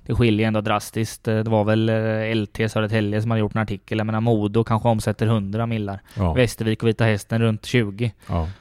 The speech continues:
Speaker 1: Då blir det ju, ja, det kan
Speaker 2: Och
Speaker 1: bli
Speaker 2: de
Speaker 1: lite
Speaker 2: har haft
Speaker 1: skevt det där.
Speaker 2: samma grej de skulle upp-, uppnå tidigare.
Speaker 1: Ja,
Speaker 2: Ja.
Speaker 1: absolut. Så det här, eh, nej, det känns bra. Och sen visst, eh, tio procent tjugotjugofem, den, den blir tuff för hästen. Men nu har de ett, en tydlig trappa att följa.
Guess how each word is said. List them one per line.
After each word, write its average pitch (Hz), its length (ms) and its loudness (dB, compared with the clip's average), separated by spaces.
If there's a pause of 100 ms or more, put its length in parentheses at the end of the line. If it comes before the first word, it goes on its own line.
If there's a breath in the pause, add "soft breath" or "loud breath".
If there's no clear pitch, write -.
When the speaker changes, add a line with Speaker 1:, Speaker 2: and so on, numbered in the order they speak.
(200 loud breath)
Speaker 1:
Då - 80 -4
blir 110 220 2
det 113 60 0
ju, 127 300 2
ja, 127 280 4
det 127 60 2
kan 135 100 4
Speaker 2:
Och - 40 8
Speaker 1:
bli 113 60 6
Speaker 2:
de 117 40 8
Speaker 1:
lite 120 100 8
Speaker 2:
har 123 60 8
haft 120 120 8
Speaker 1:
skevt 127 100 6
det 123 60 4
där. 110 80 6
Speaker 2:
samma 98 180 4
grej 104 220 4
de 107 100 4
skulle 98 200 0
upp-, - 220 -2 (100)
uppnå 113 300 0
tidigare. 92 340 2
Speaker 1:
Ja, 107 240 4 (100)
Speaker 2:
Ja. 90 320 -2
Speaker 1:
absolut. 107 520 -2
Så - 120 -10
det 113 80 0
här, 110 480 2
eh, 104 60 -4 (600 soft breath)
nej, 131 180 4
det 139 120 2
känns 127 280 2
bra. 113 280 4
Och 131 160 0
sen 127 300 2
visst, 139 360 0
eh, 120 340 -2 (680)
tio 117 240 4
procent 120 380 4
tjugotjugofem, 127 680 2
den, 160 340 -2 (140)
den 127 240 -2
blir 180 120 4
tuff 120 260 4
för - 120 0
hästen. 110 440 -2
Men 131 80 -4
nu 143 60 0
har 127 180 6
de 127 120 0
ett, - 280 -6
en 123 340 -10
tydlig 117 360 0
trappa 120 320 0
att 107 80 -2
följa. 117 380 2